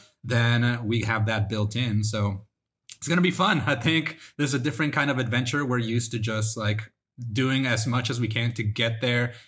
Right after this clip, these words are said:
in the shortest amount of time possible. But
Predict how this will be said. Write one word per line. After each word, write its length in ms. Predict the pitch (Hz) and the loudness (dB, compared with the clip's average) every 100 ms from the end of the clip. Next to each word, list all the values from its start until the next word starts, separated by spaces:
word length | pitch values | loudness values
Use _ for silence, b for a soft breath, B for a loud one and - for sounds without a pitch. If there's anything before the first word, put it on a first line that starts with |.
| B | B
in 260 | 117 117 110 | -2 0 2
the 100 | 107 | 2
shortest 560 | - 123 120 123 - | 2 2 2 0 -4
amount 480 | 120 113 110 107 107 | -4 0 2 2 0
of 180 | 117 113 | -4 -4
time 260 | 117 107 104 | -2 0 0
possible. 560 | 104 104 - 123 160 | 0 -2 -4 -6 -6
But 360 | 147 110 107 | -4 -2 0